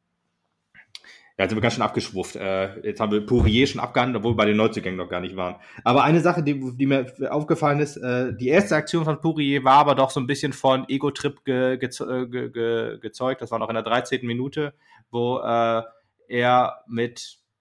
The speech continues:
zwei anderen, ich weiß grad nicht mehr, wer es war, wahrscheinlich Tankulic und, ähm, ja, wer auch immer noch gespielt hat, ich muss, <laughs> weiß es jetzt ehrlich gesagt nicht mehr hundertprozentig, ähm, aufs Tor zugelaufen ist, äh,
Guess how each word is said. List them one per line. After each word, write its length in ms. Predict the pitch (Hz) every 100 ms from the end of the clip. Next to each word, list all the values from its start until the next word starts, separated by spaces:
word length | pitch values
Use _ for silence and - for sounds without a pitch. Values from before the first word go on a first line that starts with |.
| _ _ _
zwei 240 | - 120 110
anderen, 360 | 123 131 127
ich 80 | 120
weiß 160 | 117 117
grad 140 | 113
nicht 100 | 107
mehr, 140 | 110 107
wer 120 | 117
es 140 | 123
war, 220 | 120 120
wahrscheinlich 280 | 104 113 107
Tankulic 540 | - 113 - 117 117 107
und, 500 | 107 104 107 - -
ähm, 360 | 107 104 104 101
ja, 240 | 95 92
wer 120 | 95
auch 40 | 95
immer 140 | 104
noch 140 | 104 104
gespielt 260 | - 117
hat, 140 | 120 101
ich 40 |
muss, 140 | 104
<laughs> 160 | 104 -
weiß 200 | 107 104
es 60 | 104
jetzt 120 | 101
ehrlich 160 | 104
gesagt 260 | 107 107 -
nicht 80 | 101
mehr 100 | 101
hundertprozentig, 680 | 107 110 113 110 110 113 - - - - - - -
ähm, 280 | 117 113
aufs 160 | 123 120
Tor 180 | 151 170
zugelaufen 460 | 170 160 151 156
ist, 220 | 151 147 -
äh, 200 | 131